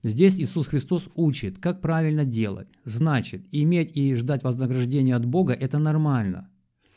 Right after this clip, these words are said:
В Матфея шестая глава, стих четвертый написано: "У тебя же, когда творишь милостыню, пусть левая рука твоя не знает, что делает правая, чтобы милостыня твоя была в тайне, и Отец твой, видящий тайное, воздаст тебе явно".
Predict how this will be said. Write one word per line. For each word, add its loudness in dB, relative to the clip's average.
В -4
Матфея 2
шестая 0
глава, 0
стих -4
четвертый -2
написано: -2
"У 0
тебя 2
же, 2
когда 0
творишь 2
милостыню, 0
пусть -2
левая 4
рука 0
твоя 0
не 2
знает, 0
что -4
делает 0
правая, -4
чтобы 0
милостыня 2
твоя -2
была -2
в -10
тайне, 0
и -4
Отец 0
твой, -2
видящий -2
тайное, -2
воздаст -4
тебе -2
явно". -2